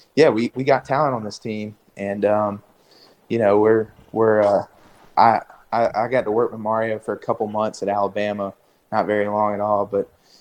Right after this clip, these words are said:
yeah, I know that he's a, he's a really good recruiter and highly regarded there. And so I think he did a good job of structuring the roster. And, um, you know, sometimes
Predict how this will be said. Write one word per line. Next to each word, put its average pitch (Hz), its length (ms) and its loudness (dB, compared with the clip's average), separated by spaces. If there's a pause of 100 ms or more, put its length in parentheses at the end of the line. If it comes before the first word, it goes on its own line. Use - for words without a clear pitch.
yeah, 104 140 -2
I 107 60 0
know 110 160 0
that 104 120 0
he's 110 200 -4
a, 110 120 -2
he's 113 160 -4
a 107 60 2
really 107 220 4
good 107 180 4
recruiter 110 500 4
and 101 100 -4
highly 104 320 4 (360)
regarded 110 480 4
there. 101 280 4
And 101 120 -6
so 101 260 0 (480)
I - 60 2
think 127 160 2
he 117 140 -2
did 117 160 0
a 110 60 0
good 110 260 0
job 110 440 6
of 95 160 -4 (480)
structuring 135 520 2
the 120 60 0
roster. 123 640 2
And, 98 340 -10
um, 107 440 -6 (480)
you 113 100 -6
know, 110 40 -6
sometimes 120 800 -2